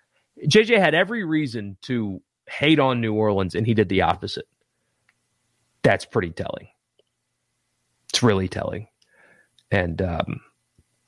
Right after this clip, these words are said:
you hope he figures it out. 'Cause this detachment, bad teammate stuff, it's not gonna get you what you want.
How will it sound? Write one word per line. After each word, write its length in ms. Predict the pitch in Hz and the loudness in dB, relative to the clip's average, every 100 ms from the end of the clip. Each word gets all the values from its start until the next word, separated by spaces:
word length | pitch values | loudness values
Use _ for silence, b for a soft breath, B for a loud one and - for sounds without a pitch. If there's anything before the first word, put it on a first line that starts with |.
| _ _ _ _ - - _ - - | _ _ _ _ -20 -20 _ -20 -2
you 140 | 113 113 | 2 4
hope 180 | 143 | 4
he 60 | 139 | 2
figures 400 | - 139 123 - | 0 2 0 0
it 80 | 95 | 0
out. 300 | 107 - - _ _ _ _ _ _ _ _ _ _ _ _ - | 0 0 -10 _ _ _ _ _ _ _ _ _ _ _ _ -2
'Cause 180 | 107 | 2
this 180 | 113 135 | 2 0
detachment, 760 | - 107 117 120 - 151 143 107 | -2 -4 0 0 0 -2 -2 0
bad 260 | 120 127 | 0 0
teammate 380 | 135 135 143 143 | -4 0 0 -2
stuff, 320 | - 165 160 _ _ _ _ _ _ _ _ _ _ _ _ _ _ _ _ _ | -2 -2 -4 _ _ _ _ _ _ _ _ _ _ _ _ _ _ _ _ _
it's 80 | - | 2
not 160 | 160 123 | 2 0
gonna 100 | 95 | -4
get 260 | 117 - | -4 -4
you 120 | 104 | -6
what 180 | 90 80 | -6 -8
you 120 | 85 | -10
want. 400 | 90 98 92 - | -8 -8 -8 -14